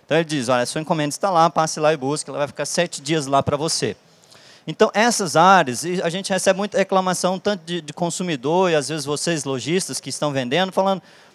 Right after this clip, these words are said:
"Mas eu não sabia, como é que é isso e tal?" A pessoa compra e não, não recebe, ela fica chateada. Então, ok, nós criamos, já tem,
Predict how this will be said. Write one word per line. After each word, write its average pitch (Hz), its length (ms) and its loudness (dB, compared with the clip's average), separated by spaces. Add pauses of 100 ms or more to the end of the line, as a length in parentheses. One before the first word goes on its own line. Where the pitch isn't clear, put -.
(120)
"Mas 190 200 -2
eu 214 80 0
não 214 80 0
sabia, 190 500 2
como 185 180 -4
é 208 60 -2
que 202 100 -4
é 175 60 -2
isso 196 440 -2
e 151 40 -8
tal?" 180 480 8 (480)
A - 80 -12
pessoa 190 300 2
compra 202 420 2
e - 20 4
não, 190 220 -4
não 180 120 0
recebe, 180 580 2
ela 170 160 2
fica 175 220 -6
chateada. 175 600 0
Então, 190 200 -2
ok, 131 340 -2
nós 151 260 2
criamos, 156 500 -4
já 135 120 -2
tem, 143 320 -6